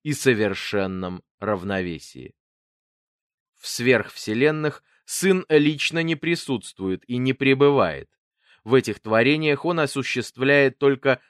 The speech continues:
сверхличностное представительство. Эти духовные выражения сына не являются личностными. Они не содержатся в личностном контуре Отца Всего Сущего.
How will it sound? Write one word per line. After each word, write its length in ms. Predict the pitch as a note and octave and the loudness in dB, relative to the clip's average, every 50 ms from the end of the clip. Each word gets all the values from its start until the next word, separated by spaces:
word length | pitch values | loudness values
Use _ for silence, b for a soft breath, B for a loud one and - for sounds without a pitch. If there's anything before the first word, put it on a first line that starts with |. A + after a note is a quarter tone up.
| b | b
сверхличностное 1200 | _ - - C#3 D3 D3+ C#3 C3+ - C3+ C3 B2+ C3 - - - B2+ A#2+ A2 - - B2 A#2+ A#2 A2 | _ -8 -2 2 4 4 4 4 0 -4 -6 -6 -6 -8 -8 -8 -8 -8 -8 -8 -8 -6 -4 -4 -4
представительство. 1200 | - - A2 G#2+ - - - - A2+ A2 G#2+ G2 E2 - D#2+ D2 D2 - _ _ - C2 - _ _ _ _ _ _ _ _ _ _ _ _ _ _ _ _ _ _ - | -6 -8 -10 -10 -10 -10 -4 0 0 0 0 -2 -4 -8 -12 -14 -14 -18 _ _ -20 -20 -20 _ _ _ _ _ _ _ _ _ _ _ _ _ _ _ _ _ _ -8
Эти 220 | A#2+ A#2+ - C3 | -8 -4 -2 -2
духовные 640 | B2 A#2+ C3 B2+ - C3+ C3+ B2 A2+ A#2 A2 G#2+ G#2+ | 0 0 -2 -2 0 2 2 2 2 0 -2 -2 0
выражения 680 | G#2 A2 A2 A2 A2 G#2+ G2+ A2+ G#2+ G2 G2 F#2+ F#2+ F#2+ | 0 2 2 2 2 0 0 0 -2 -2 -2 -4 -6 -6
сына 440 | - - - D3+ D3+ D3 D3 - b b b b - | -6 -6 -6 -4 -2 -2 -2 -4 b b b b -8
не 180 | C#3+ E3 F3 | -4 0 0
являются 640 | F3 D#3+ D3 C#3+ C3+ C3 C3 B2+ A#2+ - - - C#3 | 2 2 4 6 6 6 6 4 2 0 2 2 2
личностными. 880 | C#3 C3+ A#2+ G2 - - F2+ E2+ D2+ - - - D#2 C#2+ D2 C#2 C2+ - _ _ b b b b b | 4 2 0 -4 -6 -8 -10 -12 -14 -14 -16 -16 -16 -14 -14 -16 -18 -20 _ _ b b b b b
Они 280 | - A#2 C#3 D3+ E3 E3+ | 2 2 4 4 4 2
не 120 | E3 D#3+ | 0 0
содержатся 800 | C#3+ - D#3 C#3+ C3+ B2 C3 C3 C3 B2 A#2+ C3 B2 - - B2+ A2+ | 2 4 4 4 4 6 4 4 4 4 0 -4 -6 -4 -2 -2 -2
в 80 | A2 | 0
личностном 680 | B2 B2 A#2+ A2 - - A2 G#2 - - - G#2 G2 F#2+ | -2 -2 -2 -4 -6 -8 -8 -10 -10 -8 -8 -8 -8 -8
контуре 500 | - - B2 C3 C3+ C3 C3+ C3 A#2+ A#2+ | -6 -4 -4 -4 -2 -2 -2 0 0 0
Отца 520 | - - A2 A2 - - - - A2+ A2 A2 | 0 -2 -4 -4 -4 -6 -2 0 2 2 0
Всего 400 | - - - A2+ G#2 G2 G2+ G2 | 0 -6 -8 -8 -4 -4 -4 -4
Сущего. 680 | - - - G#2+ F#2 - - - - D#2+ C#2 C#2 - | -4 -8 -10 -10 -10 -10 -12 -12 -12 -12 -14 -14 -18